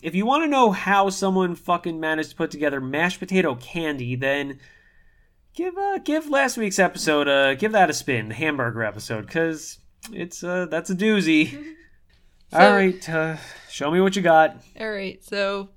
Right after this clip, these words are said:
Speaker 2: earlier when we were eating dinner, I asked you to help narrow down these options,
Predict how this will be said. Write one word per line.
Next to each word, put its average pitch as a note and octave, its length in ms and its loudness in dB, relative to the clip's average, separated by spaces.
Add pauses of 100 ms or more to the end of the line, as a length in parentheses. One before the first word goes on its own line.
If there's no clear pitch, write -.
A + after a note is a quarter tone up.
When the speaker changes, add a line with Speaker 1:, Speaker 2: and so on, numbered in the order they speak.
(100)
Speaker 2:
earlier D4 400 0
when C4+ 160 -4
we C4 60 -4
were B3 80 -2
eating A3 300 -4
dinner, F#3 520 -6 (420)
I G3 100 -6
asked A3 340 0
you A3+ 420 -4 (200)
to - 60 -16
help G#3+ 200 -2
narrow G#3 340 -2
down F#3+ 320 -2
these F3 160 -8
options, F3+ 640 -8